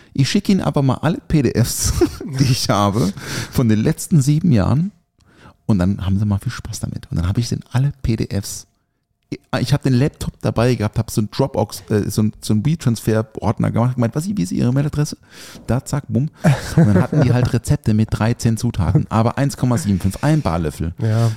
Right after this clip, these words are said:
Speaker 1: Dann haben wir, früher habe ich ja auch ein Ounces, äh, also amerikanisches Maß, äh, mache ich heute auch immer noch und so, aber, ähm, so vertrackt, so vertrackt und das musst du erstmal aufschlüsseln.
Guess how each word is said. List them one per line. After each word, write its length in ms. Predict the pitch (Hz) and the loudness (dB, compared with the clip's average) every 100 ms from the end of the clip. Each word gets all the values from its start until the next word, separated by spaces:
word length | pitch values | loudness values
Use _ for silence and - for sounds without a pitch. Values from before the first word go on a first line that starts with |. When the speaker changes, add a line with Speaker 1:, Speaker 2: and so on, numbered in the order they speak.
| - | 0
Speaker 1:
Dann 140 | 101 | 2
haben 100 | 117 | 4
wir, 140 | 123 113 | 4 2
früher 320 | - 127 117 | 0 2 2
habe 100 | 107 | 2
ich 60 | |
ja 100 | 117 | 0
auch 140 | 101 113 | 2 0
ein 80 | - | 0
Ounces, 560 | 87 98 - 87 - | 0 0 0 -4 -4
äh, 180 | - 92 | -2 0
also 220 | 87 95 80 | 0 0 0
amerikanisches 640 | 90 87 98 90 92 87 | -2 -2 -2 0 0 0
Maß, 320 | 87 78 85 - | -2 0 -2 -4
äh, 200 | 87 87 87 90 90 - | -4 -2 -2 -2 -4 -4
mache 160 | 85 92 | -2 0
ich 80 | 85 | 2
heute 220 | 87 82 | 2 2
auch 180 | 85 95 | 0 0
immer 140 | 98 | 0
noch 160 | 95 87 | 0 -2
und 100 | 90 | -2
so, 160 | 90 | -2
aber, 240 | 78 85 85 - _ _ _ _ _ - - | 0 -2 -4 -8 _ _ _ _ _ -20 -8
ähm, 220 | 87 82 76 - - - | -4 -4 -4 -12 -20 -10
so 160 | - 135 | -2 -2
vertrackt, 640 | 131 - - - - - | -2 -6 -6 -6 -12 -14
so 160 | - 117 | -6 -4
vertrackt 480 | 117 - 113 - | -4 -4 -6 -4
und 160 | 101 92 | -6 -4
das 140 | 107 | -2
musst 160 | 143 - | -2 -2
du 40 | |
erstmal 300 | - 98 98 | -6 -6 -4
aufschlüsseln. 640 | - 127 - - - - | -4 -6 -6 -6 -6 -10